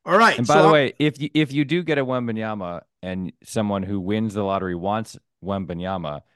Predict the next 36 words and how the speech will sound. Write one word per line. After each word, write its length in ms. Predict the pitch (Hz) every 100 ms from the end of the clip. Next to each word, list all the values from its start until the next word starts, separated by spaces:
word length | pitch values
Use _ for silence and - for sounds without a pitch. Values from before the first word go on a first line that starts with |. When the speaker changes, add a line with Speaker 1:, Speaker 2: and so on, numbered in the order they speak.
| _ _ _
Speaker 2:
I'm 160 | 101 113
gonna 160 | 117 110
already 460 | 107 113 110 104
say 180 | 95 101
right 220 | 95 95
now, 180 | 98 95
I 200 | 76 110
opened 300 | 113 117 107
some 180 | 85 95
N 120 | 98
B 140 | 101 92
A 120 | 90
hoops 260 | 92 95 -
cards, 540 | 95 85 80 - - _ _ _ -
uh, 340 | 90 82 80 -
uh, 160 | 92 90
just 220 | 82 95
on 120 | 98 87
my 200 | 82 90
own, 200 | 85 76
and 100 | 90
I 40 |
got 240 | 87 85 -
two 260 | 117 104
Victor 260 | 87 87 90
Wembanyama 600 | 87 82 78 80 78 76
cards. 240 | - 73
They're 80 | 180
right 440 | 196 202 196 175 156
Speaker 1:
Oh, 80 | 151
Speaker 2:
here. 80 | 160
Speaker 1:
look 260 | 220 208
at 220 | 180 -
this. 220 | - 220 214
Speaker 2:
So 280 | 92 90
Speaker 1:
So 100 | 156